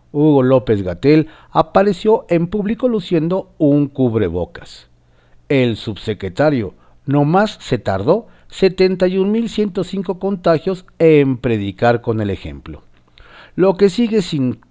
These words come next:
cuadrar es el modelo matemático del doctor más famoso de México y la realidad.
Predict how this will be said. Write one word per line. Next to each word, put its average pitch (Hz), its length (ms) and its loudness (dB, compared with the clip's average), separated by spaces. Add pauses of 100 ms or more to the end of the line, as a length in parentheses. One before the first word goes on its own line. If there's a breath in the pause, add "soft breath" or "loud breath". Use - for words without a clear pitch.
(120)
cuadrar 110 800 -2 (180)
es 127 240 0
el 117 140 0
modelo 104 340 -2
matemático 113 680 -4
del 92 140 -6
doctor 123 420 -4
más 117 380 -2
famoso 90 480 -8
de 147 100 2
México 135 520 -2 (320 soft breath)
y 120 180 0
la 101 160 2
realidad. 85 540 -6